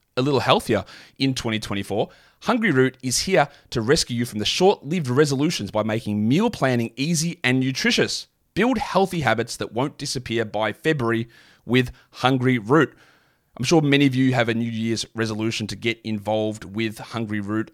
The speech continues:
and dealing with the cold and being healthy and, and eating things at a much healthier level, and that's what Hungry Root is able to provide. You can save money.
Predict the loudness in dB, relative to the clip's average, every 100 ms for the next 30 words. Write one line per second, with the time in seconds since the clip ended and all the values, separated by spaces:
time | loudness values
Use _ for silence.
0 | -8 -8 -8 -10 -8 -6 -4 -4 -4 -6
1 | -10 0 2 2 0 -6 -10 -14 -18 -20
2 | _ -8 -8 -4 -2 -2 -4 -4 -4 -6
3 | -12 -6 -2 -2 -2 0 0 2 0 -2
4 | -8 _ -2 0 0 -2 -6 -12 _ _
5 | _ -4 -4 -4 -4 -2 -2 -4 -4 -4
6 | -2 0 0 -2 -4 -6 -6 -6 -6 -4
7 | -6 -8 -8 -6 -6 -8 -10 -10 -8 -8
8 | -6 -4 -6 -6 -6 0 0 2 -2